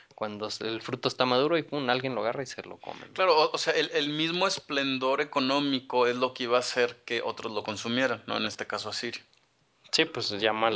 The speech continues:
Speaker 1: llamó la atención.
Speaker 2: Exactamente.
Speaker 1: <laughs> Entonces, versículo cinco. En aquel día, Dios Todopoderoso será una hermosa corona, una diadema gloriosa para el remanente de su pueblo.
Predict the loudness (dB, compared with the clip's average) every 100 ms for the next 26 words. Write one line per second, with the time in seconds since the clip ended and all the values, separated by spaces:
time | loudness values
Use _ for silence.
0 | 0 -2 -2 -2 -4 -6 -4 0 0 2
1 | 0 2 0 0 -6 -10 -14 -20 _ _
2 | -20 -20 -20 _ _ -20 -20 -20 -20 _
3 | -20 -12 -6 -4 2 2 2 0 -2 0
4 | -2 -2 2 4 4 2 -6 -16 -20 -20
5 | -20 -20 -8 -2 0 2 2 2 4 6
6 | 4 2 -10 _ _ _ _ -8 -4 -2
7 | -4 0 0 2 2 4 4 2 2 0
8 | -2 -4 0 2 2 4 4 4 2 0
9 | -2 -2 0 2 2 0 -2 -14 -18 -18
10 | -12 -2 2 4 6 4 4 2 -2 0
11 | -2 0 0 0 0 -2 -2 -2 -2 -2
12 | -2 -4 -2 -2 -2 -4 0 -2